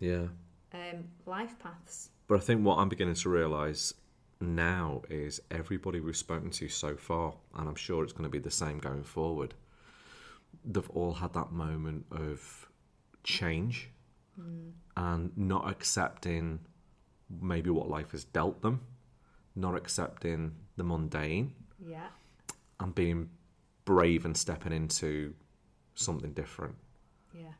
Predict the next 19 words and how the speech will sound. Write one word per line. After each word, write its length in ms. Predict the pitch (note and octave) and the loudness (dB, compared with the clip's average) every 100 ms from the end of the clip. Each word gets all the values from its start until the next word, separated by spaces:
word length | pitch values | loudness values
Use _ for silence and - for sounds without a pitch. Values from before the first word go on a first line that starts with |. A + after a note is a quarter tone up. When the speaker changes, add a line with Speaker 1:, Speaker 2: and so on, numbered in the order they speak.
| _ | _
Speaker 1:
I've 220 | E2 F2 F2 | 0 0 2
done 140 | F2+ | 0
it, 100 | F2 | 2
you've 260 | E2 D#2+ D#2+ | 2 0 0
done 140 | E2 | -2
it, 140 | D#2+ - - _ | -2 -4 -14 _
and 100 | E2 | -8
I 20 | |
think 220 | D#2 D#2+ D#2+ | -6 -6 -4
everybody 300 | E2+ E2 D#2+ | -4 -2 0
we've 100 | D#2 | -2
spoken 280 | - E2 | -2 -4
to 120 | D#2 D2 | -2 -4
has 100 | D2+ | -4
had 140 | D2 | -2
that 160 | D#2+ F2 | -2 0
moment 460 | E2 D#2+ D#2+ D#2 - - _ - - | 0 0 0 -2 -6 -20 _ -16 -4
that 200 | F2+ - | -2 0
goes, 560 | E2 D#2 D2+ D#2 - | -2 0 -2 -4 -6